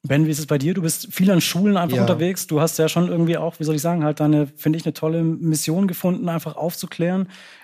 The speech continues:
Speaker 1: Wie, ist das, ist das eine Aufgabe, die dich erfüllt, weil du da halt eben
Speaker 2: Ja.
Speaker 1: vielleicht in einem bestimmten Alter ansetzen kannst, oder ist
Speaker 2: Also, es ist nicht sehr erfüllend,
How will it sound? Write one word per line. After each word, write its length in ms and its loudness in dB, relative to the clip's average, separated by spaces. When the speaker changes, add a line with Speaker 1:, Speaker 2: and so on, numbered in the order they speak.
Speaker 1:
Wie, 140 2
ist 200 -4
das, 200 -2
ist 160 -6
das 120 -6
eine 140 0
Aufgabe, 400 -2
die 160 -2
dich 180 -4
erfüllt, 520 -2
weil 140 2
du 100 2
da 120 0
halt 160 0
eben 140 0
Speaker 2:
Ja. 80 2
Speaker 1:
vielleicht 200 2
in 20 6
einem 80 4
bestimmten 280 2
Alter 360 2
ansetzen 480 2
kannst, 400 0
oder 320 2
ist 340 -6
Speaker 2:
Also, 520 -10
es 160 -8
ist 160 -6
nicht 200 0
sehr 180 -2
erfüllend, 800 -2